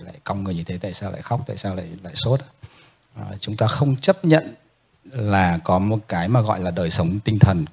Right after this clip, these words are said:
sức khỏe tinh thần. Chúng ta cho rằng ai cũng phải tinh thần thép như nhau cả, chúng ta chỉ quan tâm tới cái sức khỏe thể chất mà thôi. À, trong những cái nhân vật này thì cũng có những cái chuyện mà có thể là nói là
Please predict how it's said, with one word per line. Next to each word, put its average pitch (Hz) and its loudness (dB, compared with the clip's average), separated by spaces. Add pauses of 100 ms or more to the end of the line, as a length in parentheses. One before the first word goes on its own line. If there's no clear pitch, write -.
sức - -6
khỏe - -6
tinh 98 -6
thần. 90 -10 (440)
Chúng 104 -6
ta 110 -2
cho 113 6
rằng 98 2
ai 113 4
cũng 117 -4
phải 92 -2 (420)
tinh 101 0
thần 98 4
thép 139 6
như 117 2
nhau 104 0
cả, 90 -4
chúng 98 -4
ta 104 0
chỉ 110 -4
quan 104 2
tâm 104 2
tới 90 0 (420)
cái 85 -8
sức - -2
khỏe 95 -2
thể 107 12
chất 139 0
mà 90 -4
thôi. 95 -2 (560)
À, 101 -6 (380)
trong 120 -2
những 107 -4
cái 113 -2
nhân 120 4
vật 107 4
này 98 2
thì 92 -2
cũng 98 -4
có 104 -2
những 120 -4
cái 123 2
chuyện 131 4
mà 85 -4 (140)
có 117 0
thể 110 4
là 80 -2
nói 82 -4
là 104 2